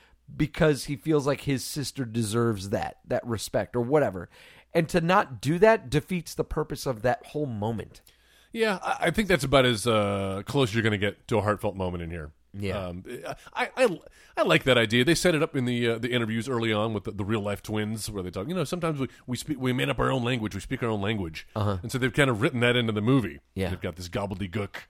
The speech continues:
Speaker 2: that they speak to each other, that we, we learn, uh, the, during the Thanksgiving scene.
Speaker 1: Mm-hmm.
Speaker 2: And then, yeah, yeah, you're, you're right, the big climax where they, uh, they kind of open up to each other. It's all di-, so it's played for laughs. I get it. And you're supposed to be able to tell through context, through their performances,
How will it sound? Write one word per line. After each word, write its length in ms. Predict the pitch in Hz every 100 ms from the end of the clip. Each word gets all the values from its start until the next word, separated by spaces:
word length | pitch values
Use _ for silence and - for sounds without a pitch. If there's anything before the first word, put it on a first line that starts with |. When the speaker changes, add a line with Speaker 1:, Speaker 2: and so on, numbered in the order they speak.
| _ _ _
Speaker 2:
that 120 | 104
they 120 | 92 92
speak 260 | - 101
to 80 | 98
each 160 | 95 -
other, 300 | 90 87 - _ _ _
that 160 | - 101
we, 120 | 98
we 260 | 101 113 101
learn, 220 | 101 104
uh, 160 | 113 110
the, 240 | 110 123 120
during 200 | 127 131
the 80 |
Thanksgiving 400 | 127 151 - 160 107
scene. 260 | - 76 - - -
Speaker 1:
Mm-hmm. 340 | 127 90 - -
Speaker 2:
And 120 | 143
then, 80 | 147
yeah, 120 | 208
yeah, 240 | 143 180
you're, 240 | 113 120 117
you're 100 | 113
right, 180 | 131 110
the 60 |
big 180 | 104 110
climax 540 | 107 117 117 95 80 -
where 140 | 92
they, 260 | 92 90 87
uh, 220 | 82 85
they 140 | 87
kind 160 | 87 95
of 60 | 90
open 240 | 113 101
up 120 | 107
to 120 | 107 95
each 120 | -
other. 120 | 92
It's 80 | 95
all 180 | - 110
di-, 100 | 110 - -
so 120 | -
it's 100 | 233
played 300 | - - 240 170
for 120 | 131
laughs. 380 | 107 110 131 -
I 80 | 135
get 220 | 110 113
it. 40 |
And 100 | 127
you're 100 | 151
supposed 220 | 139 208 -
to 40 |
be 100 | 156
able 180 | 135 127
to 40 |
tell 160 | 147 110
through 240 | - 113
context, 640 | 101 101 101 104 123 123 -
through 140 | 110
their 140 | 110 101
performances, 800 | 98 95 95 98 92 107 104